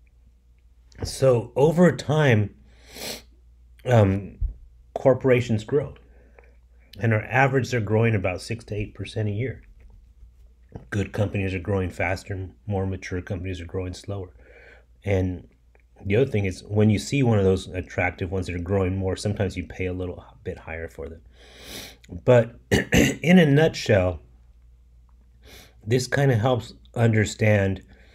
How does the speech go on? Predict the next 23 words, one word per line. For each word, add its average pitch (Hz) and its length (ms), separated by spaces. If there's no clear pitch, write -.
um, 87 460
the, 98 340
the 98 180
relationship 101 1000
of, 85 320
uh, 85 300
different 110 380
income 107 420
producing 92 500
investments, 78 640
bonds, 87 440
real 90 160
estate, - 300
and 87 100
stocks. - 400
So - 240
money 117 600
seeks - 460
its 104 200
highest 123 500
and 98 180
best 104 300
use. 92 480